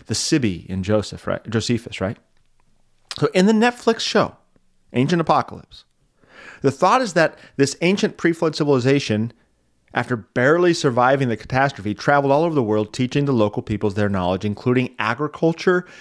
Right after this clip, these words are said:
and how to read the stars. They gave them their, their technological know-how, leading them,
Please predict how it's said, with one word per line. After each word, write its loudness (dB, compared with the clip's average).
and -4
how -2
to -4
read -4
the -6
stars. -10
They -2
gave 2
them 0
their, 2
their -4
technological -2
know-how, 0
leading 0
them, 2